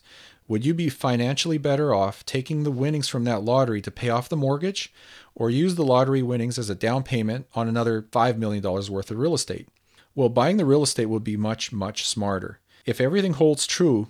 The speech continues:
then you should be able to buy approximately five million dollars worth of real estate. You see that principal repayment is not tax deductible, but the interest payments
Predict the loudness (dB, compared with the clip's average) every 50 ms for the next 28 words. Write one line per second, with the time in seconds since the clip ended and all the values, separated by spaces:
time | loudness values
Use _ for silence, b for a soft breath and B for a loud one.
0 | _ -6 -4 -2 -2 0 0 0 -2 0 0 0 0 0 0 -2 -4 -2 -2 0
1 | 0 0 -2 -4 -6 -8 -4 -2 0 0 0 -2 -4 -6 -6 -6 -8 -8 -6 -6
2 | -6 -8 -6 0 2 2 2 4 2 0 0 0 -2 -2 -2 -4 -4 -4 -6 -8
3 | -6 -6 -2 0 2 2 2 0 -2 -4 -8 -10 -14 _ _ _ _ _ _ _
4 | _ -6 -2 -2 0 -2 0 -2 -2 -4 -4 -2 -2 -2 0 0 0 0 0 2
5 | 2 0 -2 -2 -2 -2 -2 0 0 0 -2 -2 -2 -2 -2 -2 -2 -4 -6 -8
6 | -6 -6 -6 -4 -6 -6 -8 -6 -4 -2 -4 -2 -4 -8 -8 -8 -10 -12 -14 B
7 | B B B B B B B -6 -6 -4 -4 -4 0 0 2 2 2 -2 -2 -4
8 | -2 -2 -2 0 0 -2 -4 -4 -6